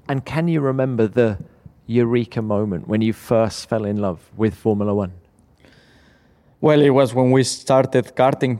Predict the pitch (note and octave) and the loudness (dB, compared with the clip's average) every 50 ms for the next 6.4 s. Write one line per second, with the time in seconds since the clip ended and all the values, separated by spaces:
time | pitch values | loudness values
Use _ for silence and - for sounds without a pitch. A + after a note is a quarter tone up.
0 | - - A#2+ A#2 A#2+ A#2+ A#2+ A#2 A#2 A#2 A2+ - - - A#2 A#2 A2+ A2+ A#2 A2+ | -6 -4 -2 0 0 0 0 0 0 -2 -2 -4 -4 -4 -2 -2 -2 -2 -4 -4
1 | A2+ A2+ A#2 A#2 A#2 A2+ - - - A#2+ A#2+ A#2+ A#2+ A#2+ A#2 A#2 A2+ - - A#2+ | -2 -2 -2 -2 -2 -4 -6 -8 -4 -4 -2 0 2 2 2 0 0 -2 -2 0
2 | A#2+ A#2+ A#2 A#2 A#2 A2+ - - _ _ _ - - A#2+ A#2+ A2+ - B2 A#2 A#2+ | 2 2 2 0 -2 -6 -12 -18 _ _ _ -4 -2 0 0 0 0 0 0 0
3 | A#2 A#2+ A#2 - - A#2+ A#2+ B2+ A#2 - - _ _ _ _ _ _ _ _ _ | 0 0 -2 0 0 0 0 0 0 -4 -10 _ _ _ _ _ _ _ _ _
4 | - - A2+ B2+ B2 B2 B2+ A2+ A#2+ - - B2+ B2 A#2 - - B2 A#2+ A#2+ A2+ | -8 -4 0 0 2 2 2 0 -2 -4 -2 -2 -4 -2 -2 -2 -2 0 0 -2
5 | A#2 A2+ - - - A#2 A2+ A#2 A#2+ - - - _ _ - A#2+ B2 B2 A#2+ A2+ | -2 -4 -4 -6 -6 -4 -4 -4 -4 -8 -10 -14 _ _ -2 0 2 2 2 2
6 | A#2+ B2 A#2 G#2 - B2 B2 A#2 | 2 0 0 -2 -2 -2 -2 -2